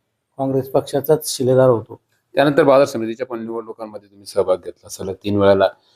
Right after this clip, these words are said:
Speaker 2: त्या, अ, मार्केट कमिटीच्या निवडणुकांमध्ये पण दिसले. तर आता आपण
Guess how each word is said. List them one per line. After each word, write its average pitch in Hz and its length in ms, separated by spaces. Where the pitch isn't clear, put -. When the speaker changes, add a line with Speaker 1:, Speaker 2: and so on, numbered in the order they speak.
Speaker 2:
त्या, 98 360
अ, 87 600
मार्केट 95 280
कमिटीच्या 95 340
निवडणुकांमध्ये 92 680
पण 90 140
दिसले. - 260
तर 139 40
आता 175 420
आपण 170 360